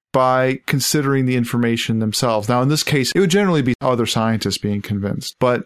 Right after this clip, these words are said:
scientists yell and argue with each other all the time. And when things are controversial, they don't have any qualms at all about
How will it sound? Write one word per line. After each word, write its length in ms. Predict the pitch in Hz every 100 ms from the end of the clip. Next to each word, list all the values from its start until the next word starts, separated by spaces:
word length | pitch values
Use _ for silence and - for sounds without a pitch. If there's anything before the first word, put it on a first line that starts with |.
| -
scientists 420 | - 240 294 151
yell 340 | 123 123 131 139
and 60 | 120
argue 260 | 120 127
with 120 | 123 120
each 140 | 117
other 200 | 120 120
all 160 | 123 113
the 80 | 110
time. 420 | - 165 165 117
And 80 | 110
when 100 | 110
things 260 | 165 170 135
are 300 | 120 117 113
controversial, 920 | - 143 120 110 139 185 117 110 123 _
they 440 | 147 143 185 233 190 170 -
don't 320 | 147 196 208 - -
have 160 | 170 208
any 240 | 220 254
qualms 460 | 254 - 185 220 175
at 80 | 147
all 280 | 151 202 180
about 260 | 120 -